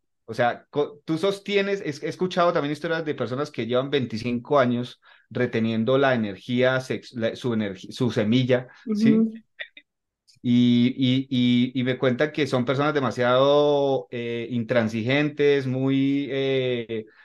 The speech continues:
Speaker 1: sí, o sea, em, cambia su, su, su, su, su mentalidad y su emoción puede llegar a cambiarla. Entonces es
Speaker 2: Ujú.
Speaker 1: como lograr, más bien,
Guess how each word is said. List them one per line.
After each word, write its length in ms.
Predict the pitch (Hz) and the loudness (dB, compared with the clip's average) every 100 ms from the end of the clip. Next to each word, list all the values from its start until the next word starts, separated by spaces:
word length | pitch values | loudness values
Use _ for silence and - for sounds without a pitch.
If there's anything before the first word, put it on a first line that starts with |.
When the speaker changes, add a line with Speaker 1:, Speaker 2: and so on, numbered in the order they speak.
| _ | _
Speaker 1:
sí, 180 | - 151 | -6 -4
o 80 | 123 | -2
sea, 500 | 127 113 110 101 - _ _ _ - | 0 2 2 0 -4 _ _ _ -12
em, 220 | 131 - _ | -12 -12 _
cambia 420 | - 165 185 208 208 | -2 0 2 2 2
su, 320 | - 160 139 | 2 0 0
su, 260 | - 135 127 | -2 -4 -4
su, 640 | - 135 131 127 123 123 - _ _ - _ | -8 -6 -4 -2 -4 -6 -10 _ _ -20 _
su, 380 | - - 139 135 | -14 -4 -2 -2
su 200 | - 139 | -2 0
mentalidad 720 | 139 131 131 135 123 135 208 | 2 0 0 0 2 2 2
y 100 | 240 | 2
su 120 | 185 151 | -2 -2
emoción 520 | 131 117 196 339 311 _ _ - | -2 -2 -2 -4 -10 _ _ -2
puede 260 | 143 151 | 2 2
llegar 240 | 135 113 117 | 0 0 0
a 80 | 131 | -2
cambiarla. 440 | 110 107 110 98 | -4 0 0 -2
Entonces 340 | 95 131 135 175 | -4 -6 -2 0
es 240 | 185 285 | 2 2
Speaker 2:
Ujú. 160 | 262 254 226 | 4 4 6
Speaker 1:
como 240 | - - | 6 6
lograr, 600 | - - - 139 139 151 _ - | 2 0 -4 0 0 -2 _ -4
más 240 | 160 160 | -2 0
bien, 360 | 175 175 175 | 0 -2 -6